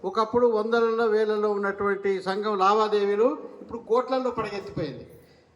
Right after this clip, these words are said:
ఈ కోట్లలో రూ-, వ్యాపార ఇది డిపాజిట్లు కూడా పెరిగిపోయి ఇప్పుడు వారణాసిలో, కాశీలో కూడా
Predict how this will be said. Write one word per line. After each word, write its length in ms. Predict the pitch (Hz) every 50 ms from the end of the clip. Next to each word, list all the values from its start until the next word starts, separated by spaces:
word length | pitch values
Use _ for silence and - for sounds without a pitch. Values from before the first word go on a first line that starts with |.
| _ -
ఈ 60 | 185
కోట్లలో 580 | 196 - - 214 240 220 247 254 247 247 240 240
రూ-, 200 | 220 220 214 214 -
వ్యాపార 480 | 202 202 220 - 226 233 233 233 226
ఇది 260 | 220 214 - 190 208 190 -
డిపాజిట్లు 540 | 202 - 233 233 233 226 220 - - 226
కూడా 340 | 220 208 214 247 294 339 - - - - - - - -
పెరిగిపోయి 500 | - 190 220 247 240 - 220 214 220 262 285
ఇప్పుడు 240 | 262 - 240 226 226
వారణాసిలో, 680 | 214 202 190 196 214 240 247 254 254 247 247 254 240 220
కాశీలో 440 | - 208 220 226 - 247 240 240
కూడా 360 | 220 220 226 220 247 277 339